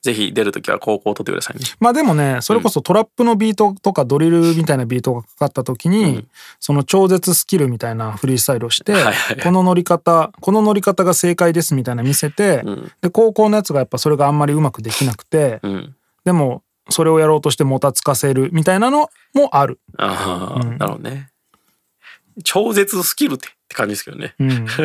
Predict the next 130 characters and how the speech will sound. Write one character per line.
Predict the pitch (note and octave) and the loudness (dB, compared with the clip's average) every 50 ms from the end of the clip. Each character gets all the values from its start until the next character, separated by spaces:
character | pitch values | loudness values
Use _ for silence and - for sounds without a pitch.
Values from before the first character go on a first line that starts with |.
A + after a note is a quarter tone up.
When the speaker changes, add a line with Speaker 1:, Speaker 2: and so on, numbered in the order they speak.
| - - - | -4 -2 0
Speaker 2:
ま | F3+ F#3 | 2 2
あ、 | |
な | F3+ F3 | 2 2
ん | - | 0
か | D3 | 0
と | - G#3 | 0 2
に | G#3 D#3+ | 2 2
か | - A#2+ | 0 -4
く | G#2 - | -4 -2
早 | - C3+ C3 B2 | 0 0 0 0
口 | - - - B2 | -2 -4 -6 -6
で | B2+ - | -6 -4
は | A#2 B2+ | -2 0
め | B2 G#2 G2 | 0 0 0
る | G2+ A2 | 0 -2
み | - | -4
た | - - | -6 -6
い | |
な | - - | -10 -12
さ。 | - - | -12 -12
Speaker 1:
は | |
い | |
は | |
い | E3 - | -14 -14
は | |
い。 | - _ _ - | -16 _ _ -2
Speaker 2:
ト | - D3+ | 0 2
ラ | D3+ - | 2 0
ッ | - - - | -2 -6 -4
プ。 | - D3+ D3 C#3+ | -2 0 0 0
Speaker 1:
ね。 | C3+ _ - | 0 _ -4
何 | B2 A#2+ C3 C#3 | -2 -2 0 0
言 | C#3 C3+ | -2 -2
っ | |
て | - D3+ | 0 -2
る | D3 B2+ | 0 2
か | C3 A2+ | 2 0
わ | A2 G#2 | 2 2
か | A2 G2+ | 0 -2
ん | F#2+ | -2
な | F#2+ | -2
い | F#2+ | -4
け | - - | -4 -4
ど。 | - | 0
Speaker 2:
三 | - E3+ E3+ E3+ E3 | 2 2 2 2 2
連 | D#3 D#3+ D#3 D3+ D3 | 2 2 2 2 2
が | D3 D3 | 2 0
っ | C#3+ _ | 0 _
つ | - - E3 C#3 | -4 -2 0 0
り | B2+ | 0
は | - A#2+ | 0 -2
め | A#2+ B2 | -2 -2
る | B2 B2+ | -2 -2
み | B2 A2+ | -2 -2
た | - C#3 | -4 -6
い | |
な | C#3+ C#3+ | -4 -4
の | - | -2
と | G2 F#2+ | -2 -2
か | |
さ。 | - | -4
Speaker 1:
は | - | -4
い | - | -6
は | - | -8
い | - - | -8 -10
は | - | -14
い。 | - - _ _ _ - F3 | -18 -18 _ _ _ -2 0
Speaker 2:
は、 | E3 D3 | 0 0
Speaker 1:
三 | - - G2+ G#2+ A#2 A#2 | 0 -2 -2 -2 -2 -2
連 | A#2 A#2 A2+ | -2 -2 -2
も | A2+ A2+ A2+ | -2 -4 -4
ね。 | A#2+ C3+ C#3 C#3 | -4 -4 -4 -2
Speaker 2:
あ | C#3 C#3+ | -2 0
る | C3 B2+ | 0 -2
っ | A#2+ | -4
ち | - - - | -4 -2 -2
ゃ | C#3+ | -2
あ | A2+ | -2
る。 | - | 0
Speaker 1:
最 | - A3+ A4 A4 - | 0 0 0 0 -4
近 | - - A4+ A4+ | -6 -4 -2 0
は | A4 A4 | 0 0
で | |
も | D#4 - | -2 -2
な | - - F3 | -2 -2 -2
い | D#3 | -2
ん | |
じ | - - | -2 -4
ゃ | |
な | - - | -4 -4
い？ | |
も | F#2 - - - - - _ _ - | -6 -6 -6 -6 -10 -14 _ _ -2
う。 | G3 | 0
Speaker 2:
ま | G3+ | 0
あ | E3+ | 2
ね、 | C#3+ C#3 | 0 0
Speaker 1:
三 | C#3 | -2
連 | A#2+ G2 | -4 -4
み | G2+ - | -4 -4
た | D3+ | -4
い | C3+ | -4
な。 | - | -2
Speaker 2:
確 | - C3 | -4 -6
か | A#2 | -6
に | A2+ | -6
ね。 | A#2+ A#2 A2+ - - - | -8 -8 -8 -10 -8 -6
う | |
ん。 | B2+ | -2
Speaker 1:
一 | A#2+ A#3 A#3 | -2 -2 -2
時 | F#3+ D#3+ | -2 -4
期 | - - G2+ | -4 -4 -2
ね、 | A2+ C3 A2+ G2 - | 0 0 0 0 -2
三 | - - D#3 D#3+ E3+ D#3+ | -2 -2 -2 -2 -2 -2
連 | E3+ F3 E3 D#3 | -2 -2 -2 -2
で | D#3+ | 0
な | D3+ D#3+ D#3+ | 0 0 0
ぜ | D3 | 0
か | C3+ B2+ A2+ | -2 -2 -2
盛 | A2 G#2+ A2 A#2 | -2 -2 0 0
り | A#2+ | 0
上 | A#2 | 0
が | A2+ A#2 | 0 -2
る | A2+ A2 | -4 -4
っ | - | -6
て | _ - - | _ -8 -6
い | |
う | - - | -6 -2
Speaker 2:
あ | - C3+ | -2 -4
っ | |
た。 | A2+ | -4